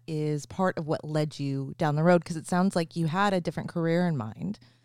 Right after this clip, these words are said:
And then when you went to work for your parents or your mother,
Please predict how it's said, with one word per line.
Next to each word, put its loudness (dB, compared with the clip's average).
And 4
then 2
when 4
you 2
went 0
to -2
work -2
for -2
your -2
parents 2
or 0
your 2
mother, 0